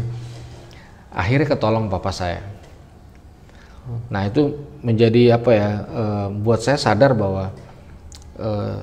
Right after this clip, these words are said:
Speaker 1: sulit banget. Nah, setelah itu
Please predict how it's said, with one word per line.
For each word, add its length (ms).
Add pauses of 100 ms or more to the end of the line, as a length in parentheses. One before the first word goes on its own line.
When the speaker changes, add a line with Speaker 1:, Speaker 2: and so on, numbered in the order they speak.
(160)
Speaker 1:
sulit 440
banget. 420 (880)
Nah, 280 (360)
setelah 540
itu 640